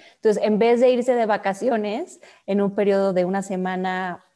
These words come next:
bueno, no sé, o en el año agarrarse una semana, lo que hacía, yo tenía compañeros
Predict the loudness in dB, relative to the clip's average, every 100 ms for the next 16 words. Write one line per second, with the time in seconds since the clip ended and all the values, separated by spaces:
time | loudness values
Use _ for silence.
0 | _ _ _ _ _ -10 -8 -6 -8 -6
1 | -8 -8 -4 -4 -4 -6 -6 -6 -8 -8
2 | -10 -10 -10 -10 -8 -6 -6 -6 -8 -6
3 | -4 -6 -6 -6 -6 -8 -8 -8 -8 -8
4 | -12